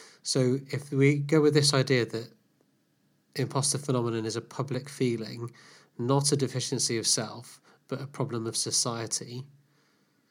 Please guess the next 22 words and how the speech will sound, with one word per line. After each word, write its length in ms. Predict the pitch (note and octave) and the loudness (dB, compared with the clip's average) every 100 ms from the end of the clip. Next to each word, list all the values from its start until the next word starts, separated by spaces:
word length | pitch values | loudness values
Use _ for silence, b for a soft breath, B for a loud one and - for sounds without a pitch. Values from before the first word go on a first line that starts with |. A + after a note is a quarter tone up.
| - | -8
So 200 | - C3 | 0 2
therefore, 720 | B2+ D3 C#3+ - G#2+ A2+ C#3 - - | 4 2 0 -2 -4 -4 -6 -8 -6
society, 840 | - C3+ - B2+ A2+ - G#2+ C3 | -2 0 2 0 -2 -2 -2 -4
we 100 | C3 | -4
keep 220 | A#2 C3 A#2+ | -4 -4 -4
that 140 | A2+ | -4
s-, 220 | - - - - | -2 -2 -6 -4
to 320 | - A2+ A2 | -2 -2 -2
organisations 800 | C3 A#2+ A#2 A2+ A2+ G2+ C3 C3 | -4 -4 -2 -2 -2 -2 -2 -2
or 100 | A2+ | -4
teams, 640 | G2+ - B2 G#2 A2+ C#3 - B B B B B B B B B _ | -4 -2 -2 -2 -2 -2 -4 B B B B B B B B B _
if 240 | C#3 B2 | -6 -4
they're 280 | - C#3 C#3+ C#3+ | 0 2 2 -2
creating 680 | - C#3+ D3 D#3+ D#3+ B2 | 0 4 6 6 4 0
this 200 | A#2+ A#2 | 0 -2
meritocracy 920 | B2 B2 B2 A#2+ D3 C#3+ C#3 - A#2 | 0 0 0 -2 -4 -6 -2 0 0
and 100 | A2 | -2
individualistic 840 | A2+ A2+ A#2 A#2+ B2+ A#2+ A2+ - C3 | -4 -4 -4 -4 -2 -4 -2 -4 -4
structure, 680 | - - - - C3 B2 C3+ - _ _ _ _ _ _ _ b b b b _ | -6 -6 -6 -8 -8 -10 -12 -16 _ _ _ _ _ _ _ b b b b _
to 140 | - C3 | -4 0
what 240 | B2 C#3+ | 2 2
extent 540 | C#3+ C#3 - C#3 B2 | 0 -2 0 2 0